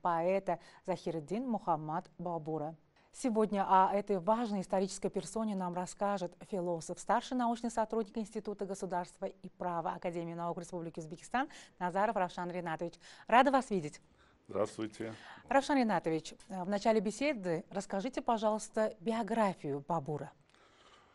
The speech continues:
Speaker 2: Ну, надо сказать, что, э, Бабур — это, э, одна из, э, величайших, э, фигур,
Speaker 1: Мгм.
Speaker 2: э,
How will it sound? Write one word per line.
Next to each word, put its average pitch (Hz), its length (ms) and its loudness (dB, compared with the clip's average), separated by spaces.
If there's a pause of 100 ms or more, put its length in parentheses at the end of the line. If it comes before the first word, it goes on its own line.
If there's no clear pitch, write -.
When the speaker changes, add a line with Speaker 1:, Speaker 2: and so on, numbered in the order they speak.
(520)
Speaker 2:
Ну, 139 400 2
надо 135 300 2
сказать, 135 520 0
что, 120 1080 6
э, 98 40 -8
Бабур — 135 640 2 (300)
это, 135 460 2 (280)
э, 104 640 4 (420)
одна 135 540 2 (160)
из, 131 440 -8
э, 98 320 -2
величайших, 104 880 2 (220)
э, 80 160 -8 (140)
фигур, 107 480 -6
Speaker 1:
Мгм. 180 320 -16 (400)
Speaker 2:
э, 92 440 0